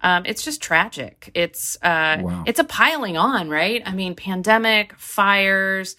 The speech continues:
Speaker 1: and, you know, the smoke is, is strangling all of us. Uh,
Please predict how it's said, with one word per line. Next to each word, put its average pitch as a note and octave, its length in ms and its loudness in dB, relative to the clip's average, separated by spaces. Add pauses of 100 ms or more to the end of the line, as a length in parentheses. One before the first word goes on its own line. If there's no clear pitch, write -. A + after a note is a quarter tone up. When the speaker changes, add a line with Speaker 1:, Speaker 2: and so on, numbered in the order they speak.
(440)
Speaker 1:
and, F#3+ 280 -6
you B3 120 -4
know, E3+ 260 2
the F#3+ 140 -10
smoke G#3 640 0
is, F3+ 400 -6
is F3+ 180 -8
strangling F#3 560 -2
all F3+ 200 4
of G3+ 120 -2
us. G3+ 500 -2
Uh, F#3 120 -2